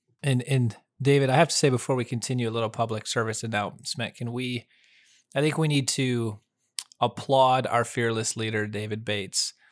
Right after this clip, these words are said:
I was thinking just now in this episode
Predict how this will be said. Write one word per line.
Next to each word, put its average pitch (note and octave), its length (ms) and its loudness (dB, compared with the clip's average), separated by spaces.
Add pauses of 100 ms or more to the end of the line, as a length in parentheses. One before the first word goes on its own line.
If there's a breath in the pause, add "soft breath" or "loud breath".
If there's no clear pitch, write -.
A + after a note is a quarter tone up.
(480 loud breath)
I A#2+ 60 2
was B2 160 4
thinking B2+ 380 2
just B2 240 0
now A#2 260 2
in A2 80 0
this A2+ 160 -4
episode A2 640 -2